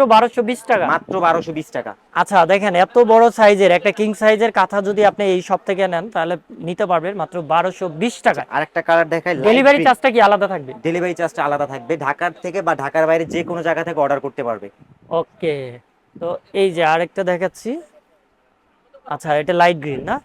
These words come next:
Speaker 1: টিয়া কালার আর কি যেটা
Speaker 2: জি,
Speaker 1: বলে।
Speaker 2: টিয়া কালার।
Speaker 1: টিয়া কালার, এটাও একটা, আহ, ডিজাইন করা আছে, খুব সুন্দর। সবগুলা কাঁথাই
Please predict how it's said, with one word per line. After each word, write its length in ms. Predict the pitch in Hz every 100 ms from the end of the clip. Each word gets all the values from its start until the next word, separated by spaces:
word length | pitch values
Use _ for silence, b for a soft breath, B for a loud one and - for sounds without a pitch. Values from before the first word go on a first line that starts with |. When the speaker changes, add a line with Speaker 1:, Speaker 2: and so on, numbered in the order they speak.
| -
Speaker 1:
টিয়া 180 | 233 240
কালার 240 | 196 170
আর 60 | 160
কি 40 | 156
যেটা 180 | 151 156
Speaker 2:
জি, 60 |
Speaker 1:
বলে। 100 | -
Speaker 2:
টিয়া 160 | 147 131
কালার। 260 | 123 113 139 _
Speaker 1:
টিয়া 200 | 170 180
কালার, 280 | 175 185 240
এটাও 280 | 180 196 196
একটা, 280 | 175 - 175
আহ, 400 | 165 - - 156
ডিজাইন 340 | 151 151 165 165
করা 180 | 170 165
আছে, 120 | 151 214
খুব 120 | 190 -
সুন্দর। 180 | 170 175
সবগুলা 400 | - 196 220 233
কাঁথাই 300 | 220 208 214